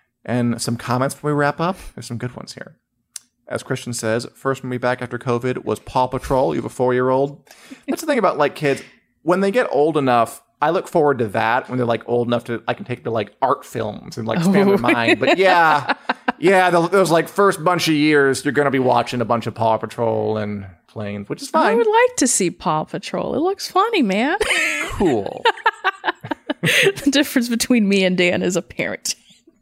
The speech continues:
Speaker 2: Uh, and f-
Speaker 1: No, no. I mean, I'll do it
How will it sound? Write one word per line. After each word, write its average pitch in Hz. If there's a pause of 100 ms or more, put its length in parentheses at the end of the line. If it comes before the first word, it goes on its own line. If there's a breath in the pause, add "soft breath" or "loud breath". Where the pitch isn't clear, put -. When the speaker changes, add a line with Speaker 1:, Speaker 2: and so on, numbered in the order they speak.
(640 loud breath)
Speaker 2:
Uh, 165
and 196
f- 143
Speaker 1:
No, 196 (100)
no. 156 (2000 loud breath)
I 214
mean, 233
I'll 220
do 180
it 147